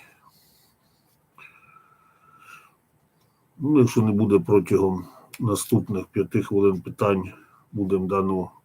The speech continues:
трансляцію закругляти. Нагадуємо усім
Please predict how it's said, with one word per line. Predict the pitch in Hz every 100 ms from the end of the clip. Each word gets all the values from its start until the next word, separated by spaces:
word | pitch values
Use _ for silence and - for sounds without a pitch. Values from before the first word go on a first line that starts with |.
| _ _ _ _
трансляцію | - 98 87 104 98 - 92
закругляти. | 90 90 98 95 104 104 104 139 131 - _ _ _ _ _ _ _ -
Нагадуємо | 101 107 131 131 131 123
усім | 120 - 95 82